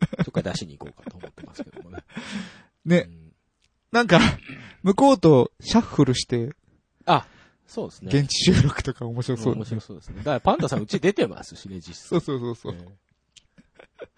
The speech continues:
Speaker 2: ね。いやいやいや。
Speaker 1: うんうんうん。
Speaker 2: まあ、なんか面白いことはできたらいいなとは
Speaker 1: うん。そうですね。
Speaker 2: 考えてますわよ。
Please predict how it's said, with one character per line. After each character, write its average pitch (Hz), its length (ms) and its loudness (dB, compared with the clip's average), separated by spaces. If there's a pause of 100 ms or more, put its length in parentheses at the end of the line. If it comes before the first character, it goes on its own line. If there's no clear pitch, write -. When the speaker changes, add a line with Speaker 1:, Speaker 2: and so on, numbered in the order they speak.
(680)
Speaker 2:
ね。 127 260 0 (680)
い 131 40 -10
や 110 100 -10
い 110 100 -10
や 104 100 -8
い 98 100 -10
や。 95 140 -10
Speaker 1:
う 123 40 -16
ん 120 40 -14
う 120 40 -10
ん 90 380 -16
う - 40 -20
ん。 76 120 -20 (640)
Speaker 2:
ま 107 260 0
あ、 90 60 -8 (180)
な 147 120 0
ん - 20 -2
か 107 140 0
面 113 160 0
白 156 180 0
い 143 60 -2
こ 113 80 -2
と 101 140 -4
は 78 160 -8 (340)
で 107 80 -12
き 95 100 -10
た 95 120 -2
ら 98 80 -4
い 104 80 -2
い - 20 -6
な 87 140 -14
と 143 100 -4
は 117 60 -4
Speaker 1:
う - 20 -6
ん。 - 40 -8
そ - 140 -18
う 92 40 -14
で 95 60 -10
す 95 60 -8
ね。 92 140 -10 (420)
Speaker 2:
考 104 200 -8
え 104 80 -2
て 87 100 -8
ま 110 140 -4
す - 140 -10
わ 80 100 -6
よ。 110 180 -4